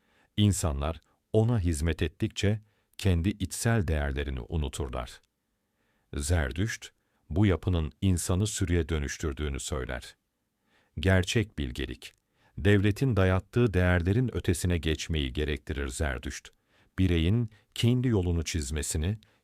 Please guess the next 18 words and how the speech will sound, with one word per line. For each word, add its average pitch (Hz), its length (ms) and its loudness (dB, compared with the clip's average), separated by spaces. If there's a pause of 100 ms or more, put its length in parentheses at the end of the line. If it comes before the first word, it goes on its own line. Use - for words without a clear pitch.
kendi 120 320 4
ahlakını 101 580 2
yaratmasını 87 640 0
savunur. 65 560 -8 (760)
"Devlet 98 600 2 (340)
en 135 180 4
soğuk 90 420 0
canavardır." 73 800 -4 (320)
der 80 180 0
Zerdüşt. 67 720 -8 (720)
Onun 95 260 4
sesi, 107 540 -2 (320)
sahte 113 480 2
bir 101 200 2
adaletin 90 600 0
sesi 101 440 0
gibi 76 220 0
çıkar 107 460 -4